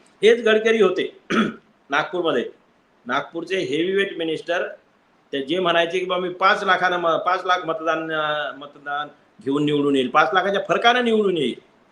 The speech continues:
आणि मला सगळ्या जाती धर्माचे लोक मतदान करतात, म-, मी कोणती जातपात मानत नाही असं म्हणणारे गडकरी आणि मला मतदान क-, म्हण-, मी प्रचार करणार नाही, बॅनर लावणार नाही,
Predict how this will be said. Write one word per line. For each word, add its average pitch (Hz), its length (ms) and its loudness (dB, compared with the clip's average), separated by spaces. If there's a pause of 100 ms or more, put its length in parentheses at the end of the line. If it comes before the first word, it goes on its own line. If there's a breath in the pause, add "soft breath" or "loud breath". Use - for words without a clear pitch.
(320)
आणि 185 540 4
मला 196 300 4
सगळ्या 208 300 2
जाती 190 340 2
धर्माचे 180 520 -2
लोक 180 180 -8 (540)
मतदान 156 400 0
करतात, 175 440 2 (300)
म-, 143 260 0
मी 143 200 -2
कोणती 160 360 -4
जातपात 151 500 0
मानत 147 280 -2
नाही 147 180 -4
असं 143 180 -4
म्हणणारे 208 380 2
गडकरी 143 500 -2 (240 soft breath)
आणि 160 220 2
मला 196 200 4
मतदान 190 560 2
क-, 220 80 -2
म्हण-, 160 320 0
मी 185 160 -2
प्रचार 208 500 -2
करणार 185 380 0
नाही, 165 260 0
बॅनर 175 380 0
लावणार 143 400 2
नाही, 208 260 -8